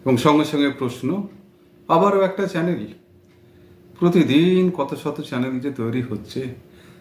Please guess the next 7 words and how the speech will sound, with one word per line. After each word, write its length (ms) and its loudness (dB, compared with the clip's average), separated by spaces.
কেন? 300 2
তো 460 2
এই 100 2
প্রশ্নটাই 720 0
সব 280 0
আগে 180 2
বলি 480 0